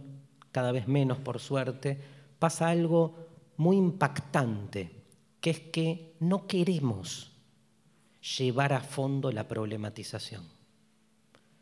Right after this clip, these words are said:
Entonces, cuando la filosofía mete el dedo en ciertas cuestiones que, lamentablemente, en la política se nos han vuelto sacras, en esa continuidad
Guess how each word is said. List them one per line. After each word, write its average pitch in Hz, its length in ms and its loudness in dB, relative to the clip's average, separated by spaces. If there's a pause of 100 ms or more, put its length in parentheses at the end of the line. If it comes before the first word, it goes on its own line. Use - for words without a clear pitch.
(540)
Entonces, 151 280 -2
cuando 135 240 0
la 127 120 0
filosofía 131 600 0
mete 180 300 4
el 139 260 4
dedo 120 580 4 (840)
en 123 160 0
ciertas 165 360 2
cuestiones 160 520 0
que, 156 560 2
lamentablemente, 120 1400 2 (920)
en 165 180 6
la 151 140 4
política 127 520 -2
se 123 140 -6
nos 117 180 -4
han 135 300 -2
vuelto 139 420 -2
sacras, - 880 0 (1000)
en 123 100 0
esa 139 240 2
continuidad 123 1000 2